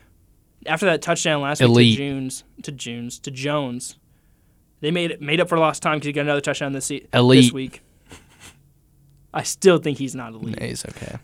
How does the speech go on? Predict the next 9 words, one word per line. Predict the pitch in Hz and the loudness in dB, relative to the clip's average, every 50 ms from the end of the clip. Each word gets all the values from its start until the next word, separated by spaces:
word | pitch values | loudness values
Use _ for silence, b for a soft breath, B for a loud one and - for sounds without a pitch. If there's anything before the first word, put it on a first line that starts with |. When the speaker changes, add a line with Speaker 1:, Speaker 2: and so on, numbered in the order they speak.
| _ _ _ _ _ - | _ _ _ _ _ -8
Speaker 1:
Uh, | - 147 143 | -6 -6 -4
Julio, | 143 170 180 180 160 143 | -2 0 0 2 2 2
seven | 135 - - 175 165 | 0 0 0 2 2
receptions, | 160 147 - 165 151 - 165 151 135 | 2 2 2 0 2 2 -2 -2 -2
one | 143 139 147 151 156 | -4 -4 -2 -2 -4
twenty-one | - - 160 147 135 131 139 143 | -4 -4 -4 -4 -4 -4 -6 -6
and | 127 117 110 113 | -6 -8 -12 -14
one. | 113 123 139 156 175 185 185 165 | -12 -10 -6 -6 -6 -6 -8 -10
Speaker 2:
Lord | 110 104 104 104 110 127 147 156 156 143 127 120 107 104 98 95 | -12 -10 -4 0 4 4 6 6 8 8 6 6 4 4 0 -2